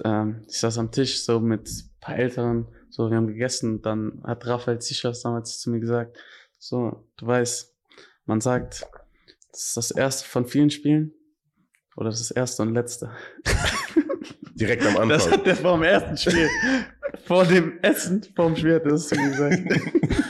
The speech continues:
Speaker 2: So, aber am Ende des Tages einfach unnormal korrekt, der, der Zichos
Speaker 1: Ja,
Speaker 2: so.
Speaker 1: ja, ja.
Speaker 2: Aber so, das ist so,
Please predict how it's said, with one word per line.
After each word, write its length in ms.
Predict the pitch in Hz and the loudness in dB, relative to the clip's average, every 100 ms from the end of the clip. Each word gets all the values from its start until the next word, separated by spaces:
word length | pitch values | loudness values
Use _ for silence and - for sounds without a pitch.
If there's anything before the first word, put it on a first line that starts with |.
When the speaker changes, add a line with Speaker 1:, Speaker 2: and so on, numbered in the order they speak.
| - - - - - - | 0 0 0 0 -4 -2
Speaker 2:
So, 160 | 107 113 | 4 6
aber 420 | 110 104 - - - - | 6 4 2 -4 -14 -2
am 100 | 107 | 2
Ende 160 | 123 120 | 4 4
des 80 | 117 | 4
Tages 280 | 123 117 - | 2 2 0
einfach 200 | 110 104 | 2 4
unnormal 340 | 120 113 104 | 4 4 4
korrekt, 280 | 107 117 117 | 4 2 0
der, 100 | 120 | -2
der 340 | 104 98 104 | 0 0 0
Zichos 320 | 120 127 127 | 2 0 2
Speaker 1:
Ja, 60 | 107 | 4
Speaker 2:
so. 60 | 131 | 4
Speaker 1:
ja, 80 | - - | 2 -2
ja. 20 | - - - | -6 -16 -4
Speaker 2:
Aber 300 | 92 101 98 | 2 4 4
so, 520 | 98 95 92 - - _ _ _ _ _ - - | 4 4 2 -2 -20 _ _ _ _ _ -14 -10
das 180 | - 95 | -4 0
ist 120 | 104 | 2
so, 580 | - 107 101 85 - - | 2 4 4 2 -4 -14